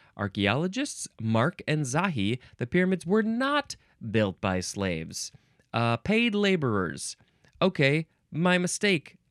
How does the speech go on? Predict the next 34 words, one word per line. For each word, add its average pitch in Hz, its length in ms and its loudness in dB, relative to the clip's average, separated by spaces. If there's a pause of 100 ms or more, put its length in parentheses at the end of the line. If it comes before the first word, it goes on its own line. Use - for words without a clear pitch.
(120)
I 131 160 2
questioned 131 640 -2
that, 95 340 0
and 113 100 -2
I'm 139 120 -2
glad 156 300 -2
that 151 100 -2
I 151 80 0
looked 131 260 -4
that 113 160 0
up 95 240 -2
and 101 100 -4
I 104 60 -2
fixed - 380 -8
it. - 200 -12 (600)
Uh, 110 340 2
okay, 175 400 2
let's 294 300 -2
move 160 200 4
on 131 340 4 (140)
to 101 440 2 (560)
the 123 200 -2
actual 147 460 0
definition 92 720 -2
of 101 160 0
enslave. 90 760 -2 (1040)
To 180 120 8
reduce 165 520 4
to 147 360 4 (220)
or 123 400 6
as 147 260 2
if 202 260 2
to 101 380 0 (100)
slavery. 98 920 0